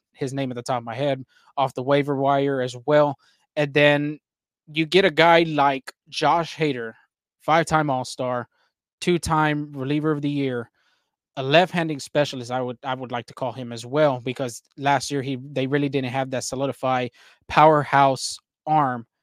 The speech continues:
that could go against, you know, strong competing left-handed hitters. And getting like him makes the back end of that bullpen just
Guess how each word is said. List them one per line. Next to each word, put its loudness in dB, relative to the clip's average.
that -2
could -8
go 0
against, -8
you -12
know, -8
strong 0
competing -6
left-handed -4
hitters. -8
And -2
getting 0
like 2
him -2
makes -2
the -4
back 2
end -2
of -6
that -2
bullpen -6
just -8